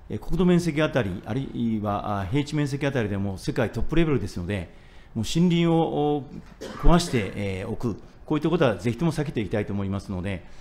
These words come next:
えー、この、た-、えー、ペロブスカイト太陽電池、ぜひ進めていきたいと。さらに、その原材料が、あ、日本が、あ、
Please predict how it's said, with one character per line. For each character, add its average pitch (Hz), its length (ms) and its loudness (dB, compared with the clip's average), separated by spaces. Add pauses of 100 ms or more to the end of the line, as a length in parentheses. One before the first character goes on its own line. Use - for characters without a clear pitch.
(280)
え 104 560 -4
ー、 - 40 -14
こ 135 60 0
の、 131 280 2
た-、 135 200 -6
え 107 140 -4
ー、 104 40 -6
ペ 135 80 -2
ロ 139 60 2
ブ 135 80 0
ス 135 60 -12
カ 135 100 2
イ 127 40 2
ト - 100 -8
太 131 40 2
陽 127 100 0
電 120 180 2
池、 101 460 -8
ぜ 151 120 -2
ひ 131 80 -2
進 - 160 -6
め 110 60 -2
て 107 80 -4
い 92 40 -6
き 80 60 -12
た 104 100 -6
い 90 40 -8
と。 - 80 -14
さ - 140 -2
ら 170 80 4
に、 107 140 0 (380)
そ - 120 -8
の 123 80 0
原 160 200 2
材 196 180 8
料 113 160 4
が、 92 240 -6
あ、 104 260 -4
日 104 120 2
本 131 160 4
が、 98 220 -2
あ、 98 340 -8